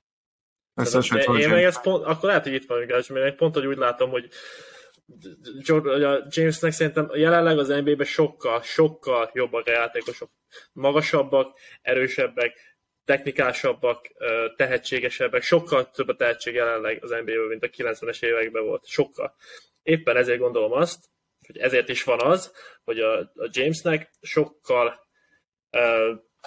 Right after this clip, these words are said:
Speaker 1: nehezebb dolga volt a karrierjében, mint a, mint a, mint a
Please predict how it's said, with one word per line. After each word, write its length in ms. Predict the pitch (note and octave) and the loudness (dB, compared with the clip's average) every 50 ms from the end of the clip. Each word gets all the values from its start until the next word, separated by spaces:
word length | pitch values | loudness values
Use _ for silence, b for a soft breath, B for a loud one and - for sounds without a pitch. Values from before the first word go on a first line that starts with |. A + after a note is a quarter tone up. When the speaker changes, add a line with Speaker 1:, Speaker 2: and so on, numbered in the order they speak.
| - _ _ _ _ _ _ _ - | -20 _ _ _ _ _ _ _ -4
Speaker 1:
nehezebb 440 | - D3+ C3+ C3 B2 A2 A#2+ A2+ | -2 0 0 0 2 2 2 2
dolga 300 | G2+ A#2+ A2+ A2 G#2+ A2 G#2+ | 4 4 4 4 4 2 0
volt 380 | G#2+ G#2+ A2 A2 - - - b b b b b b _ _ _ _ _ - | 2 0 -2 -2 -4 -12 -18 b b b b b b _ _ _ _ _ -20
a 100 | C#3+ - | -14 -6
karrierjében, 840 | - B2+ A#2 A#2 A2+ A2+ A2 A2 A2 A2 G#2+ A2 A2 A2 A2 - _ | -4 -2 -2 0 0 0 0 0 0 -2 -2 -2 -4 -6 -6 -10 _
mint 200 | - B2 A2+ - | -16 -10 -4 -2
a, 180 | A2+ A2 G#2+ - - | 0 0 0 -2 -4
mint 200 | - - - - | -8 -8 -4 -2
a, 140 | A2+ - - | -2 -2 -4
mint 220 | - A#1+ A#1 - | -8 -10 -6 -4
a 340 | - A#1 G#1 G1+ - - _ | -2 -2 -2 -4 -8 -12 _